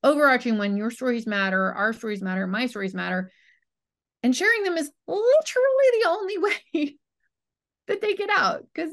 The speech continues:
if they stay in my head, they don't get out. So, so I can run through that touchstone of, like, "Wait, I have this value,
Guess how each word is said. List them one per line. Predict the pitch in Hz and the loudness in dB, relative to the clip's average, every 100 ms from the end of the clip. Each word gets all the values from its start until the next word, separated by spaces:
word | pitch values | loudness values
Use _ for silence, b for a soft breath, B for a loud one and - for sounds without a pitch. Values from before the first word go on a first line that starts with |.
| 370 | -8
if | 370 | -4
they | - 359 | -2 -2
stay | - - 427 | -2 -4 -2
in | 381 | -2
my | 349 | -2
head, | 330 277 196 208 269 _ _ _ _ _ _ _ _ - | 0 0 0 0 -6 _ _ _ _ _ _ _ _ -8
they | - | -8
don't | 226 139 139 - | -6 -8 -8 -8
get | 226 | -4
out. | 226 - - | -4 -4 -8
So, | - 254 247 240 226 226 b b b b b b _ _ _ _ _ | -4 2 4 4 2 0 b b b b b b _ _ _ _ _
so | - 285 262 | -2 2 2
I | 233 262 | 2 0
can | 320 294 | 0 0
run | 269 269 | 2 0
through | 269 | 0
that | 233 | -2
touchstone | 226 370 359 | -2 -4 -4
of, | 254 | -4
like, | 233 233 | -4 -6
"Wait, | 226 320 359 - | -6 -6 -6 -6
I | 214 240 320 | -2 0 0
have | 294 240 | -2 -4
this | 202 196 | -6 -10
value, | 190 190 - 494 - - 131 233 | -8 -6 -4 -4 -6 -8 -10 -10